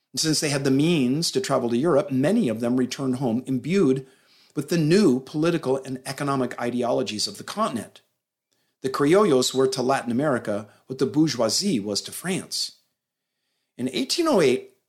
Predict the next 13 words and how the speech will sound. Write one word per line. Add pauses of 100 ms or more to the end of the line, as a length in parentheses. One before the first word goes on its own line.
Napoleon
deposed
Spain's
King
Ferdinand
the
seventh
and
replaced
him
with
his
brother,